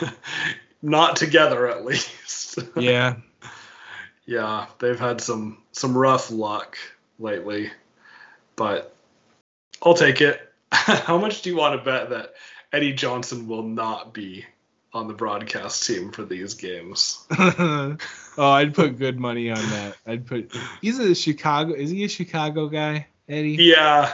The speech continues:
Speaker 1: I think so, yeah.
Speaker 2: Yeah, and they're not on the trip, so yeah, he's not going on this one. We're,
Speaker 1: Yeah.
Speaker 2: we're gonna be getting some Ann.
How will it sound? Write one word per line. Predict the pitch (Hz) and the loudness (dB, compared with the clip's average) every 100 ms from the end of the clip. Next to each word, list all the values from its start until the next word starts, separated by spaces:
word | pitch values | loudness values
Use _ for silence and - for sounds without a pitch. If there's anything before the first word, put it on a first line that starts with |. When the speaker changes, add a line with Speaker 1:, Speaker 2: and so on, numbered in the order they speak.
| - | -4
Speaker 1:
I | 135 127 | -6 0
think | 151 127 | 0 -2
so, | - 107 104 | -6 -8 -8
yeah. | 107 107 104 104 | -8 -6 -4 2
Speaker 2:
Yeah, | 127 135 135 | 6 6 4
and | 135 143 143 | 2 2 4
they're | 156 | 6
not | 151 147 139 | 6 6 6
on | 135 | 4
the | 131 | 2
trip, | 117 - 127 123 | -2 4 4 4
so | - 127 117 110 107 107 - | 2 2 4 2 0 -6 -8
yeah, | 110 107 101 | -2 2 2
he's | 90 107 104 | 0 -2 -2
not | 101 95 90 | -2 -4 -4
going | 98 92 | -4 -2
on | 92 92 | -2 -2
this | 90 87 | -4 -4
one. | 95 90 85 - | -4 -4 -4 -6
We're, | 117 123 | 4 6
Speaker 1:
Yeah. | 123 | 8
Speaker 2:
we're | 135 | 8
gonna | 139 135 | 8 6
be | 131 | 6
getting | 127 110 | 4 2
some | 123 117 | -2 -4
Ann. | 113 110 104 92 | 0 0 0 -4